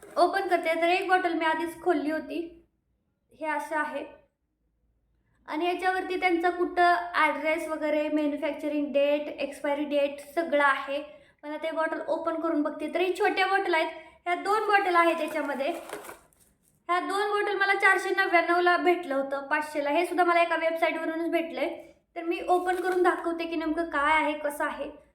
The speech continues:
तर पहिल्यांदा मी ही बॉटल ओपन करते. तर मी आधीच इथं थोडंसं खोललंय. तर बघा, हे तेल मी ज्यावेळी हातावरती टाकते, तर हे तेलच आहे, जसं नॉर्मल आपलं घरातलं तेल असतं ना,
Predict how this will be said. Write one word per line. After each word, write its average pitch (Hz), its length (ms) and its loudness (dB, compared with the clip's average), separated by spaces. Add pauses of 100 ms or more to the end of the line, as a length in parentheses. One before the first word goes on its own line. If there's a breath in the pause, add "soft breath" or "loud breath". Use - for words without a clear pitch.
(120)
तर 285 80 -8
पहिल्यांदा 311 340 -2
मी 302 100 -2
ही 311 120 -4
बॉटल 311 300 -2
ओपन 294 220 -4
करते. 269 580 -6 (280)
तर 285 60 -10
मी 285 120 -6
आधीच 320 280 -6
इथं 320 140 -12
थोडंसं 311 460 -4
खोललंय. 320 340 -2 (1600)
तर 294 80 -8
बघा, 294 340 -4 (360)
हे - 540 -4
तेल 370 220 2
मी 370 80 0
ज्यावेळी 339 460 4
हातावरती 320 580 -2
टाकते, 311 760 -2 (2500)
तर 359 100 2
हे 370 180 0
तेलच 403 380 2
आहे, 330 540 2
जसं 339 240 0
नॉर्मल 349 340 4
आपलं 349 240 2
घरातलं 320 340 0
तेल 339 200 2
असतं 349 220 0
ना, 285 100 0